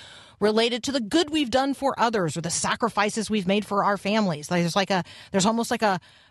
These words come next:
a, a personal martyrdom, um, one-upsmanship mentality among some Christians. Sometimes the one-upsmanship stories related, are related to other Christians, which, let me just go ahead and say, flat out, that's just gossip.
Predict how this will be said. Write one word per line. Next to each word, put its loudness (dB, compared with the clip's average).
a, 0
a -4
personal 0
martyrdom, 0
um, 0
one-upsmanship 0
mentality 0
among 2
some 0
Christians. -6
Sometimes 0
the 2
one-upsmanship 0
stories 0
related, 0
are 4
related 2
to 0
other 0
Christians, -6
which, 0
let 0
me 0
just -2
go 4
ahead 0
and 0
say, 2
flat 2
out, 0
that's -4
just -2
gossip. -2